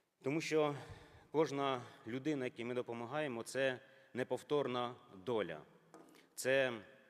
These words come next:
зміна життя, це надія на відродження. І сьогоднішня відзнака — це говорить про те, що кожен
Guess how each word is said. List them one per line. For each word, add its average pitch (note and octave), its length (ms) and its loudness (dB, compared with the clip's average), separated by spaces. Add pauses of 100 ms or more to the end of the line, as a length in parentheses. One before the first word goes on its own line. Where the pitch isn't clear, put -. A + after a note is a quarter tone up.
(580)
зміна B2 600 0 (140)
життя, G#2 640 -2
це A#2 300 -2 (440)
надія A#2+ 580 0 (260)
на A2 140 -6
відродження. F2+ 640 -4 (880)
І C3 280 4 (320)
сьогоднішня B2+ 760 0 (260)
відзнака — B2 640 -2 (340)
це C3 160 -6
говорить B2 300 0
про A#2+ 100 -6
те, C#3+ 160 -2
що B2+ 420 0 (1040)
кожен B2+ 440 0